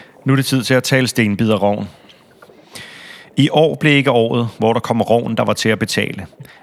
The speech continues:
En af årsagerne er, at det ikke var til at fiske stenbiderrogn i hele februar på grund af vind, og derefter er det et spørgsmål om simpel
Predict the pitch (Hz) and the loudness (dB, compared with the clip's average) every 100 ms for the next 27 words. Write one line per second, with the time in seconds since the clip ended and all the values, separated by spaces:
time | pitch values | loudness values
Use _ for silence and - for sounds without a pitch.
0 | - 165 170 123 110 110 120 117 104 107 | -6 0 0 2 0 0 0 0 0 -2
1 | 127 139 143 - 113 139 120 120 117 120 | 0 0 -2 -4 -2 0 0 -2 -2 0
2 | 113 - 120 110 - 113 113 117 123 117 | 0 0 -2 -2 -6 -4 -2 -2 0 0
3 | 101 110 117 104 131 147 143 110 113 - | 0 -2 -2 -2 0 -2 0 -2 -2 -2
4 | 120 - - - 104 107 98 147 165 - | -2 -2 -6 -4 -4 -4 -2 -4 -4 -10
5 | _ _ - - 143 117 113 - 120 - | _ _ -6 -2 0 0 -2 -4 -8 -4
6 | 107 101 95 - 110 104 120 104 95 - | -2 -2 -4 0 0 0 -2 0 -2 -2
7 | - 170 175 143 | -2 -2 -2 -4